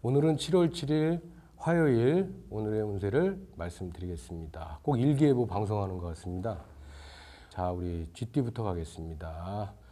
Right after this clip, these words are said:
오늘은요, 어, 그동안, 음, 쌓아놨던 것을 다 풀어내는 날입니다. 이 말은 뭐냐면 그동안, 어, 마음속에 쌓아놨던 거,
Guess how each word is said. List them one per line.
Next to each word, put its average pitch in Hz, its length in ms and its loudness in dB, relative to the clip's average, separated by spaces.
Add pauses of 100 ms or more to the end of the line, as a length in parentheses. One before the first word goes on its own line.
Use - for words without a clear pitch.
(600)
오늘은요, 143 720 6 (400)
어, 107 920 2
그동안, 135 760 6 (480)
음, 98 640 -6
쌓아놨던 202 840 8
것을 107 540 0
다 - 560 -10
풀어내는 196 480 6
날입니다. 85 520 -2
이 107 100 0
말은 131 240 4
뭐냐면 110 560 0 (480)
그동안, 123 880 0 (100)
어, 107 480 -2
마음속에 110 680 10 (260)
쌓아놨던 123 680 4
거, 80 220 -6